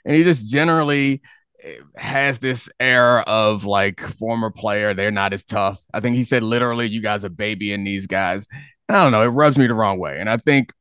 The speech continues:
there's two things that he's doing. One of 'em is possibly from a little bit of jealousy. And the other one is, I think, just stating what he believes to be a matter of fact, because he said the, the, um,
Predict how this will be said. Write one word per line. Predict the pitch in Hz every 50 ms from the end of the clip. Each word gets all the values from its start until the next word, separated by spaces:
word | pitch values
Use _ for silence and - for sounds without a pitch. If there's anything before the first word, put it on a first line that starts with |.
| _ _ _ _ -
there's | 120 120 117
two | - - 196 202
things | 180 170 160 147 131
that | 113 131 117
he's | 120 113 104
doing. | 95 101 90 92 95 92 95
One | 113 127 135
of | 135 131
'em | 131 127 120
is | 104 104 107 104 104 101 98 - - _ _
possibly | - 143 147 143 131 117 113 107
from | 104 - 117 110 107
a | 107
little | 107 107 104 98
bit | 92 95
of | 98 92
jealousy. | 87 95 90 95 92 - - 123
And | 131 143
the |
other | 151 175 170 180
one | 175 175 165 165
is, | 160 165 165 170 170 - _ - - _ _
I | - 113 131
think, | 147 151 147 120
just | 143 151 143 -
stating | - - 139 131 139 139 139 135 131 127
what | 127 123
he | 120 123 127
believes | 117 123 123 120 123 123 120 110
to | - 117
be | 101 113 110
a | 107
matter | 107 104 101 98 98
of | 101 101
fact, | - 143 135 107 - -
because | - 104 - - 101
he | 95 110 113 110
said | 101 - - 107 104 104 98 87 90
the, | 101 101 98 98 92 - _ _ _ - 123 -
the, | - 92 110 110 104
um, | 98 101 101 101 95 95 95 92 90